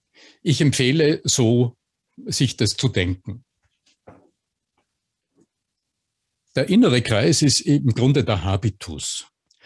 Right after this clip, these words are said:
Das ist das, wie du's tust und du tust es routiniert, sonst wärst du nicht Unternehmerin oder Unternehmer. Oder ich denk mal, wir gehen also von einem,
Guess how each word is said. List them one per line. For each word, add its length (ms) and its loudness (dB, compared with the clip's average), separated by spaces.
Das 160 -2
ist 200 -2
das, 220 -2
wie 80 -2
du's 240 -4
tust 360 -4
und 160 -2
du 80 -2
tust 340 -2
es 140 -2
routiniert, 500 -2
sonst 240 -8
wärst 200 -6
du 40 -2
nicht 220 -2
Unternehmerin 680 -4
oder 180 -2
Unternehmer. 640 -4
Oder 180 -2
ich 140 -6
denk 180 -2
mal, 160 0
wir 100 0
gehen 260 -2
also 180 -4
von 200 -4
einem, 200 -4